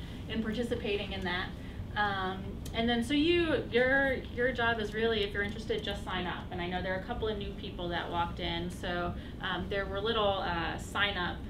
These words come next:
uh, squares if you are interested in signing up for a free site assessment.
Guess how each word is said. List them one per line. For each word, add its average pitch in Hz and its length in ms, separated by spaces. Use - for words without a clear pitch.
uh, 156 600
squares 180 520
if 185 200
you 185 120
are 175 120
interested 180 400
in 175 160
signing 165 260
up 156 180
for 165 360
a - 100
free 175 160
site - 240
assessment. - 480